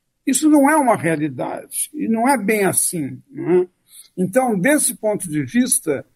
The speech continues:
caberia à esquerda estabelecer um diálogo, como ocorre em outros países,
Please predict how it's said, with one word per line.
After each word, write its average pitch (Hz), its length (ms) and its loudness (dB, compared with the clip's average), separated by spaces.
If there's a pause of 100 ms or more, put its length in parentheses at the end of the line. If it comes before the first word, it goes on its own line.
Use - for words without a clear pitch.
(280)
caberia 226 500 0
à 208 40 -6
esquerda 170 840 0
estabelecer 220 680 0
um 302 100 2
diálogo, 262 640 0
como 247 260 2
ocorre 269 400 2
em 254 40 0
outros 262 260 0
países, 185 760 0